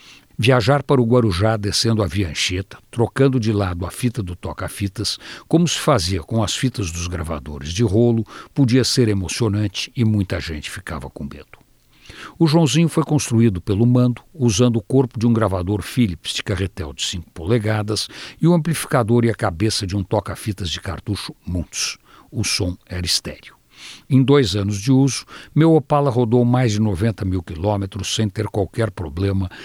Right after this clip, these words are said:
além de furar pneu e acabar a bateria.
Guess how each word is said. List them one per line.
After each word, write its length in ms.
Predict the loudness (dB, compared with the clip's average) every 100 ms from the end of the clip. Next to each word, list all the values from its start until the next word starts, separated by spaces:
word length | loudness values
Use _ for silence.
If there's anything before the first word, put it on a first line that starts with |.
| -14
além 300 | 0 4 4
de 80 | 2
furar 320 | 0 0 0
pneu 480 | -2 0 2 2 0 -2
e 80 | -4
acabar 420 | -2 -6 -6 -8
a 60 | -10
bateria. 540 | -12 -10 -12 -14 -20